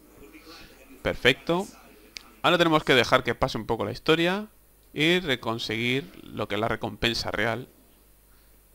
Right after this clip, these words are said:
Perfecto. Sí, sí, sí,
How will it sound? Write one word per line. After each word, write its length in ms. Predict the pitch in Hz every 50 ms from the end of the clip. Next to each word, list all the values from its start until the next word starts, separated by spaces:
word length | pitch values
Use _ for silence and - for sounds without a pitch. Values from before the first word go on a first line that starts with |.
| _ _ _ _ _ _ _ _ _ _ _ _ _ - _ _ _ _ _ _ _ _ _ _ _ _ _ _ _ _ _ _ _ -
Perfecto. 600 | - - - - - - - - 135 127 - - - - - _ _ _ _ _ _ _ _ _ _ _ - - - - - - - _ _ _ _ _ _ _ _ _ _ _ _
Sí, 220 | - - 120 107 104
sí, 120 | - -
sí, 240 | - - - -